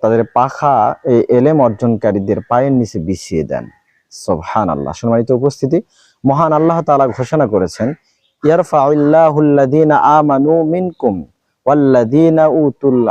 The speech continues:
ইলমা দারাজাত, আল্লাহু বিমা তা'মালুনা খাবীর।" তিনি বলেছেন, যারা ঈমান এনেছে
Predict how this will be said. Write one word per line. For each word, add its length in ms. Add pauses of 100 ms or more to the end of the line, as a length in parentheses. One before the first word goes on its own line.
(160)
ইলমা 560
দারাজাত, 840 (640)
আল্লাহু 680
বিমা 400 (100)
তা'মালুনা 640
খাবীর।" 460 (600)
তিনি 160
বলেছেন, 540 (600)
যারা 440
ঈমান 440 (100)
এনেছে 540